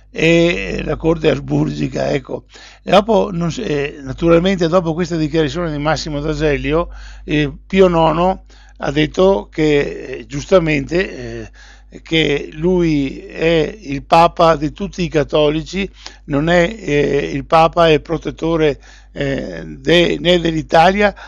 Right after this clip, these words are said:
né nessun altro. Questa mi sembra una dichiarazione, eh, eh, ovvia fatta da, da, da Pio nono, e poi per dimostrare nella solita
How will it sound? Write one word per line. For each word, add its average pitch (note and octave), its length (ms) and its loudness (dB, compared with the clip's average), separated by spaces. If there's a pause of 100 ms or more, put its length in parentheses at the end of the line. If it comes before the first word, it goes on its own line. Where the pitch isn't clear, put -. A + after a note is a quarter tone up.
(120)
né D3+ 180 2
nessun D#3 360 -4
altro. C3+ 380 -4
Questa F#3+ 240 -6
mi D#3 160 -6
sembra D#3+ 520 0 (360)
una D3 200 2
dichiarazione, D#3 960 0
eh, - 600 -14 (400)
eh, - 400 -14
ovvia F#3 720 6 (160)
fatta E3 540 4
da, C#3 720 2
da, B2 420 -4 (320)
da C#3 160 0
Pio F#3 240 4
nono, E3+ 560 2 (380)
e D#3 600 2
poi F#3+ 280 8
per E3 180 2
dimostrare D#3 680 4
nella D3 200 -2
solita D3+ 680 2